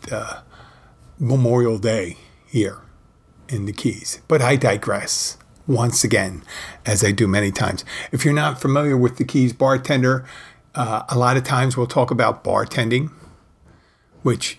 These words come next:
you might think it is, but I happen to be a bartender who's not working as a bartender right now, but about Keys life and life in general. A lot of times I lean more heavily into life in general with the Keys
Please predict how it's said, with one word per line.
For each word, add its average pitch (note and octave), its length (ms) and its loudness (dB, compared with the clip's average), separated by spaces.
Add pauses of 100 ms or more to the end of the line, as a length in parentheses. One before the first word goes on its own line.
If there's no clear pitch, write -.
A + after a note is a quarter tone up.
you B2+ 200 2
might A2 240 0
think A2 260 -6
it G#2+ 80 -2
is, D3 200 0
but A#2 180 0
I A2+ 60 0
happen G#2+ 260 -2
to G#2 40 -6
be G#2+ 120 -2
a G2 40 -4
bartender G#2 520 0
who's A2+ 200 2
not G#2 180 -8
working - 280 -6
as G2 60 -8
a G2 40 -10
bartender G2 400 -2
right A2+ 160 -4
now, C3 160 2
but A#2+ 200 0
about G#2 340 -4
Keys C#3 300 2
life B2 400 -2 (320)
and C3 180 2
life B2+ 260 2
in B2+ 120 0
general. B2 400 0 (260)
A E3 80 2
lot G3 220 2
of F3+ 80 0
times E3+ 320 2
I C3+ 80 2
lean C#3 580 2
more C3+ 220 2
heavily A#2+ 440 0
into A2+ 240 -2
life G#2+ 360 -2 (100)
in G#2+ 200 -4
general G#2+ 520 -2 (400)
with A#2 380 2 (540)
the - 100 2
Keys A2+ 500 2